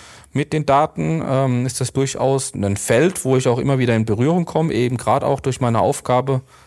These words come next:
sag ich mal, als Storage Grid Spezialist bei uns, komme ich zum Beispiel auch immer wieder in die Diskussion rein, ja, wir brauchen irgendeine Data Lake, ne? Und dann habe ich auch schon das ein oder andere Mal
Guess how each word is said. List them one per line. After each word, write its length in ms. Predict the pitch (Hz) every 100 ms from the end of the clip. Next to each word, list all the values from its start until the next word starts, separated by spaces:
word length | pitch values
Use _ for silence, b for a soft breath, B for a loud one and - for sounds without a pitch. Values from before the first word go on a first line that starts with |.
| B
sag 200 | - 117
ich 60 | 123
mal, 140 | 110
als 140 | 101
Storage 320 | - 165 165 -
Grid 160 | 151
Spezialist 500 | - 151 - 156 156
bei 80 | 160
uns, 420 | 147 175 170 - B B B B B -
komme 180 | 117
ich 80 | 131
zum 120 | -
Beispiel 240 | 143 120 -
auch 120 | 110
immer 200 | 117 139
wieder 160 | 143 123
in 60 |
die 100 | 120
Diskussion 580 | 123 120 - 107 113 127
rein, 380 | 127 127 139 139 B B B B B
ja, 340 | - 104 113 110
wir 360 | - 147 123 113
brauchen 300 | 117 127 131
irgendeine 240 | 123 113
Data 260 | 107 107 120
Lake, 320 | 87 80 - - _ _
ne? 240 | 117 139 151 - B B B B _
Und 600 | 110 110 107 107 107 -
dann 540 | 107 110 110 - - - 190 - - 117
habe 160 | 123 127
ich 40 |
auch 100 | 131
schon 160 | - 123
das 140 | 117
ein 220 | 110 135
oder 120 | 131
andere 280 | 117 139 143
Mal 360 | 143 127 127